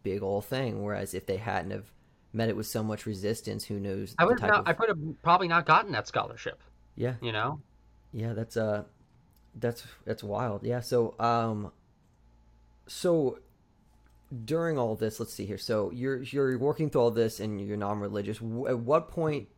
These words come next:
Speaker 1: did you inherit your political beliefs? Like, are your parents, this, is this sort of their political, um, outline, or did you also have a moment where, you know, did Bill Maher
Speaker 2: Mm-hmm.
Speaker 1: also put you on to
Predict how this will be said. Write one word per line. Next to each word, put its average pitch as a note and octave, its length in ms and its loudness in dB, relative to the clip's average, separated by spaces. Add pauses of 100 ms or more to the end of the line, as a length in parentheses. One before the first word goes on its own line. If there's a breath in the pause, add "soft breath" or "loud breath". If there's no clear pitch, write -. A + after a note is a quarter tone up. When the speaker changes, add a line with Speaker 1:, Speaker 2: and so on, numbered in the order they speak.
(120)
Speaker 1:
did A#2+ 200 -2
you E3+ 140 2
inherit C3+ 520 0
your E3 160 -2
political D#3+ 480 0
beliefs? F3 400 -2
Like, A#2 120 -4
are G#2+ 60 -2
your G#2+ 160 -2
parents, A2 520 -6 (400 soft breath)
this, A2 340 -2
is G#2+ 100 -6
this A2+ 120 -2
sort A2 200 -4
of G#2+ 200 0
their G#2 120 -2
political, A#2 640 -2 (240 soft breath)
um, A2+ 560 0 (600)
outline, D3+ 540 4
or C3 220 2
did B2 180 0
you B2 200 2
also A2 460 2
have A2 160 -2
a A2+ 60 0
moment G#2+ 420 -2
where, G#2 540 0 (400 soft breath)
you A2 120 -2
know, G#2 140 -2
did A#2 180 -4
Bill B2+ 160 6
Maher A#2+ 240 4
Speaker 2:
Mm-hmm. - 80 4
Speaker 1:
also B2 240 2
put A2+ 180 0
you A2+ 140 2
on A2 220 0
to G#2 280 -2